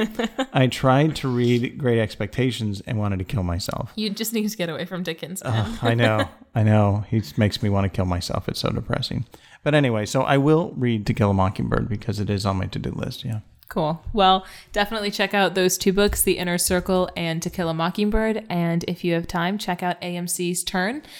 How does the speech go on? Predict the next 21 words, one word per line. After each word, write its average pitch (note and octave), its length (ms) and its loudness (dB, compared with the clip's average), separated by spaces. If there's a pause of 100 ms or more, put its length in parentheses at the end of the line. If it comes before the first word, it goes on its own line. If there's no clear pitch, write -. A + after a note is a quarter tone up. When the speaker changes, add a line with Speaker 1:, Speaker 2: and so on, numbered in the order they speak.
(240)
Speaker 1:
There G3+ 160 4
are F#3+ 220 6
two A3 240 -2
seasons A3 500 -2
that G3 120 2
have F#3+ 120 2
already F3+ 400 2
been F3 240 -2
aired, E3+ 420 -2
but D#3+ 280 -2
there F3 140 -4
will E3 180 -2
be E3+ 260 -2
a E3 100 -4
third E3+ 320 -2
season E3 280 -2
coming D#3 300 -8
out D#3 220 -10
in E3+ 160 -8
twenty F3 280 4
sixteen. G3+ 580 -6